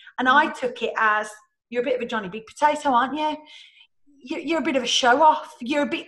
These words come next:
Speaker 1: too big for your boots, you know, too much." It was
Speaker 2: Right.
Speaker 1: like a stab in the heart. But what Chani says is, when I see someone who's confident in what they're doing, I think,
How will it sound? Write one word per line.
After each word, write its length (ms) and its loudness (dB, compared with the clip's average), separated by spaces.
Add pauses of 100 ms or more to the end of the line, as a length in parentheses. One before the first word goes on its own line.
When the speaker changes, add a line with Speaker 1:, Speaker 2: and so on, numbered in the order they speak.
Speaker 1:
too 280 -4
big 200 -6
for 100 -10
your 160 -4
boots, 640 0 (260)
you 120 2
know, 180 4
too 380 -4
much." 560 -2 (180)
It 100 -8
was 120 -6
Speaker 2:
Right. 320 6
Speaker 1:
like 80 0 (520)
a 60 -4
stab 380 2
in 100 6
the 80 0
heart. 460 4 (320)
But 180 0
what 240 2
Chani 320 0
says 380 -4
is, 280 2 (720)
when 140 2
I 120 6
see 240 -4
someone 380 0
who's 220 -4
confident 680 -4
in 120 -8
what 140 -4
they're 120 -8
doing, 440 -4
I 200 4
think, 340 -10